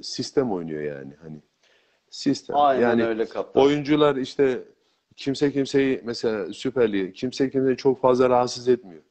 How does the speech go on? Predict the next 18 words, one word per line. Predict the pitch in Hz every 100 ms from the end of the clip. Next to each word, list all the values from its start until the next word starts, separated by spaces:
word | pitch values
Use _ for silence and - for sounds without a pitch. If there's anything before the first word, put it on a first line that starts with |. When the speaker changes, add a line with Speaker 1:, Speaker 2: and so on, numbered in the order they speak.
| _ _ _ _
Speaker 1:
Eskiden | 107 107 - 131 139
nasıldı? | 147 147 127 113 143 165 _ _ _ _ _ -
E, | 98
mesela | 107 110 131 127 120 101 -
çift | - 143
forvet | 139 135 143 139
oynanırdı. | 123 113 104 95 98 151 160 _ _ _ _ _ -
E, | 98 98 95
sen | 95 - 143 156 151 -
karşı | - 113 107 156
takımdan | 147 139 147 147
topu | 127 123 143
almaya | 131 135
çalışırdın. | 139 139 117 - 95 85 78 _ _ _
Kendi | - 107 123
sahana | 131 143 143
geldiği | 135 135 139
zaman | 139 139 139